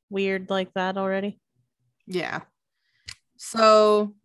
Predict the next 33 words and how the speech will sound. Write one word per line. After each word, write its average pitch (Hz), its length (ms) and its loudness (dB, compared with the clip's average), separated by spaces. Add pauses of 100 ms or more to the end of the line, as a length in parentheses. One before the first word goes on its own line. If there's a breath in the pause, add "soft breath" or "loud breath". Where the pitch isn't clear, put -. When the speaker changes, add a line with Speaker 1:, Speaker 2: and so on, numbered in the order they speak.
(800)
Speaker 2:
he 233 580 -6
went 233 280 -2
and 208 120 -4
checked 208 260 -4
on 185 140 -2
it, 180 180 -6
and 185 100 -6
then 190 120 -2
he 202 80 0
says 208 260 0
when 214 100 -2
he 208 80 -2
got 185 220 -2 (100)
back 269 300 -2
into 208 200 -2
bed, 180 360 -4 (380)
he 214 160 -8
saw 226 260 4
the 220 140 0
faint 208 280 -4
light 190 240 -6
coming 180 300 -6
on 175 200 -6
in 170 120 -8
the 165 80 -8
living 170 300 -10
room 160 200 -10
again. 170 460 -4
So 175 300 -6
after 185 380 -2
a 180 60 -6
few 214 220 -4
seconds, 208 720 -4